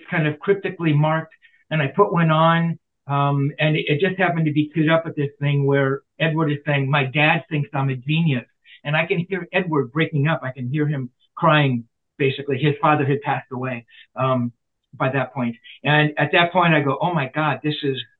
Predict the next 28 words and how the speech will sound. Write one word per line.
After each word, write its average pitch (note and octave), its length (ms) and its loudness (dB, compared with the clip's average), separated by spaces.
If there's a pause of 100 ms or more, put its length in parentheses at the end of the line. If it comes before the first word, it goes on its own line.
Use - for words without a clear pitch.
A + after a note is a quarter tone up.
(120)
this D#3 180 -6
is C#3+ 100 -10 (100)
special." C#3 540 -4 (360)
Um, D3+ 360 2 (440)
so F#3+ 400 4 (600)
what E3+ 440 -4
can G#3+ 100 2
I F3 240 2
tell F3+ 160 -6
you E3 200 2
about D#3+ 300 0
Edward D3+ 340 0
that D3 140 -4
was D3 140 -4
unexpected? C#3+ 840 -4
Um, C#3 300 0 (580)
um, C#3 320 -2 (1400)
he, F3+ 200 -10
he F3 120 4
had F3 140 4
an E3+ 140 4
extraordinary F3 880 0
self-awareness. D#3+ 720 0 (440)
He F#3+ 160 -2
knew G3 200 4
was, F3 200 2 (200)
he F3+ 140 -6
knew F#3+ 200 4